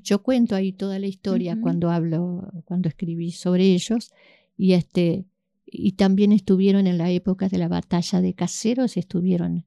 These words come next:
Speaker 1: Él, él después de, de seis años juntó dinero ven-, había traído dinero, ven-, compraba, vendía, así como un mercantil.
Speaker 2: Claro.
Speaker 1: Este, bueno, s-, eh,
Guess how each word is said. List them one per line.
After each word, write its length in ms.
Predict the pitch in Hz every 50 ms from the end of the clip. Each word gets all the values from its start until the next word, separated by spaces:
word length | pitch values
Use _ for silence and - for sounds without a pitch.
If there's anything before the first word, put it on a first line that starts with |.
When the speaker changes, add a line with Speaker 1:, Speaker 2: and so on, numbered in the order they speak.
| _ _ _
Speaker 1:
Él, 220 | - 180 185 180 -
él 300 | 202 214 240 262 240 214
después 440 | 247 226 - - - 240 226 226 - _ _ _ _ _ _ -
de, 320 | - 190 202 233 214 202 - _ _ _ _
de 260 | - - - 226 214
seis 600 | - - - - 359 381 392 370 - - - -
años 400 | 302 349 370 349 339 294 220 220
juntó 440 | - - 220 208 202 - - 277 285
dinero 680 | 277 269 240 214 220 240 294 - 320 320 262 190 - - _ _ _ _ _ _ _ _ _ _ _ _
ven-, 260 | 202 208 226 220 196 -
había 280 | 180 190 202 226 240
traído 540 | - - 226 226 220 220 226 233 220 208 220 208
dinero, 580 | 208 202 214 233 247 262 269 269 254 262 254
ven-, 320 | 240 226 196 185 185 185 190 - 180 190
compraba, 720 | - 208 202 202 190 190 220 226 233 262 262 233 247 240
vendía, 600 | 214 190 185 190 202 190 220 233 240 240 262 247 240
así 300 | - - - 233 226 226
como 400 | - 220 202 202 185 - - -
un 460 | 233 196 190 - 190 190 202 208 233 233
mercantil. 800 | 233 196 220 - - 185 202 185 190 - 285 320 330 311 - _ _
Speaker 2:
Claro. 360 | - 233 208 185 175 175 180 -
Speaker 1:
Este, 640 | - 208 190 185 185 - 196 190 185 180 - - _ _ _ _ _ _ _
bueno, 340 | - 185 202 185 185 185 180
s-, 260 | 175 - - - - - -
eh, 520 | 208 190 185 185 175 175 175 - - -